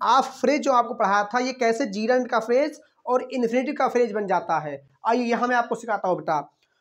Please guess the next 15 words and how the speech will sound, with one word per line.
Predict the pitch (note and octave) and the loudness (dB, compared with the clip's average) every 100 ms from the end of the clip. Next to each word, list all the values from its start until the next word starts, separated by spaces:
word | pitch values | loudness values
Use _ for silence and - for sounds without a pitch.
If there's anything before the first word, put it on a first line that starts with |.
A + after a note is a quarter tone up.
| _ A#3 | _ 4
तो | A#3+ | 4
देर | G3+ C#4+ | 8 6
न | D4+ D4+ | 6 2
करते | C#4+ D4 | 2 2
हुए | D4 D4 D#4+ - _ _ - | 4 4 4 -4 _ _ 2
आपको | B3+ C#4+ C#4+ | 4 4 2
पहले | C4+ C#4 | 0 2
ऊपर | C#4 B3+ C#4 | 2 0 2
पढ़ | C4 | 2
लीजिए, | B3+ A#3+ | 2 0
क्या | B3+ | 0
लिखा | C4 B3 | 2 2
बेटा? | B3+ C4+ - - | 0 0 -2 0
ऑफ | G#3 B3+ D4 - | 4 6 6 4
फ्रेज | B3+ A#3+ A#3+ A#3+ D#3 | 0 4 6 6 4